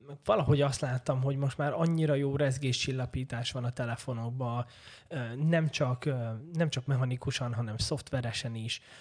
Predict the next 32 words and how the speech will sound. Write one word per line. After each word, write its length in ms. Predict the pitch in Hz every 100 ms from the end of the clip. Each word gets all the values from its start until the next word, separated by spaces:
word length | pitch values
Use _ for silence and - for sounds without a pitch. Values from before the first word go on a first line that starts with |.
| -
olyan 260 | - 165 151
jó 240 | 143 131 -
képi 340 | - 139 135
feljavítás, 720 | 127 139 123 127 123 123 131
meg 120 | - 170
azok 200 | 165 165
a 40 |
lehetőségek, 1040 | 165 180 147 120 - 110 - 117 113 104 110
az 120 | 143
a, 200 | 139 143 - - -
az 160 | - 143
a 40 |
fajta 380 | 151 156 143 156
kezelhetőség. 840 | - 160 123 107 117 - 123 - 131
Pont 220 | 185 165
ugye 160 | 139
a 40 | 123
műsor 360 | 147 143 131
előtt 220 | 123 117 113
beszéltük, 560 | 123 - 165 160 170
hogy 180 | - 135
én 240 | - 139
is 140 | 120 -
eze-, 460 | 123 127 113 120 -
ezeket 300 | 143 123 123
a 40 |
műsorokat 500 | 123 135 - 117 -
telefonnal 520 | - 117 127 123 113 110
veszem 300 | 117 - 127
fel, 280 | - 151
és 140 | 175 -
hogy, 200 | 175